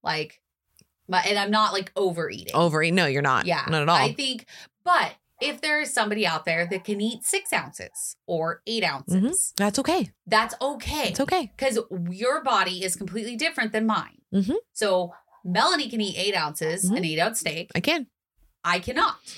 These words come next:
Speaker 1: And that's totally fine. It doesn't make her eating eight ounces of steak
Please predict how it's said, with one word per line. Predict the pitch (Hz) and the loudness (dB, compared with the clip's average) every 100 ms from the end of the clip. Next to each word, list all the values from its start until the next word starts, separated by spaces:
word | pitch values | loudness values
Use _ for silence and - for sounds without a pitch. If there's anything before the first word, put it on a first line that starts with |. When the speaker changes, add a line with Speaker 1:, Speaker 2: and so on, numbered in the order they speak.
| - - _ | -20 -20 _
Speaker 1:
And | 190 | -2
that's | 202 208 - | 0 0 -2
totally | - 226 233 233 269 254 | -4 0 0 0 -4 0
fine. | 226 170 160 | 2 2 0
It | 180 | 0
doesn't | 214 226 | 0 2
make | 220 208 | 0 0
her | - - 285 302 | -4 -2 0 0
eating | - 233 226 214 202 | 0 -2 0 -2 0
eight | 190 190 | -2 0
ounces | 180 175 165 | 0 -2 -4
of | 160 | -4
steak | 285 294 175 | -2 -2 -4